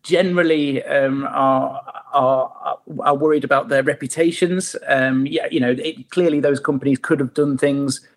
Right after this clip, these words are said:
before being pulled to the table through legislation. So it's possible that they'll, that they'll look to, to drag their heels. Clearly, they're global companies or, as well, operating in lots of different countries. So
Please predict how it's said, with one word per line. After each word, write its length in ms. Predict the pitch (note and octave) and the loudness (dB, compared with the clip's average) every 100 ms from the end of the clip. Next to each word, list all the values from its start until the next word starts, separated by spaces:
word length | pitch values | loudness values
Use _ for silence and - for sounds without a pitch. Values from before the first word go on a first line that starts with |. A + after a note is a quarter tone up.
| - | -4
before 460 | B2+ - D3 D3 | -2 2 2 2
being 320 | C#3 C3+ C3 B2+ | 2 2 2 0
pulled 300 | D#3 C#3+ B2 | -2 -2 -2
to 100 | C#3+ | -4
the 60 | |
table 400 | C3+ D3 D3+ D3+ | 0 0 2 0
through 160 | D3+ C3 | 2 2
legislation. 720 | C3+ B2+ B2+ C#3 D3 D3+ E3 | 2 0 -4 0 0 0 -2
So 140 | C3 | 0
it's 140 | B2+ - | -2 -2
possible 560 | - C#3+ D3 B2+ D#3 | -4 -2 0 0 2
that 200 | D3 C3+ | 2 0
they'll, 300 | A#2+ B2+ A#2 - - - - | 2 2 0 -4 -18 -14 -4
that 100 | - | 0
they'll 180 | C#3 C#3 | 2 2
look 360 | C#3+ - - | 0 -2 -6
to, 340 | - C#3+ C3+ C3 | -2 0 2 0
to 240 | - - | -4 -8
drag 320 | B2+ C3+ B2 | -2 -2 0
their 120 | - | -2
heels. 360 | - C3+ D3+ D#3+ | 0 0 0 0
Clearly, 340 | - F3 D3+ | 0 2 2
they're 280 | C#3 C3+ C3 _ - | 2 0 -2 _ -6
global 380 | D3+ D3+ C#3+ C#3 | 0 0 0 -2
companies 520 | C#3 D3 C3+ D3 D3+ | -2 -2 0 0 2
or, 200 | C3+ C3 | 2 2
as 120 | C3+ | 0
well, 240 | C3+ C#3+ D3 | 0 0 0
operating 400 | A#2+ C#3 C3+ C3+ | -2 -2 0 2
in 80 | |
lots 260 | C3 D3 - | 2 0 -4
of 100 | A#2 | -6
different 380 | C3 - C3+ C3 | -8 -4 -4 -4
countries. 540 | - C3+ B2+ D3 C#3 | 0 0 0 -2 -2
So 260 | - C3+ B2 | 0 0 0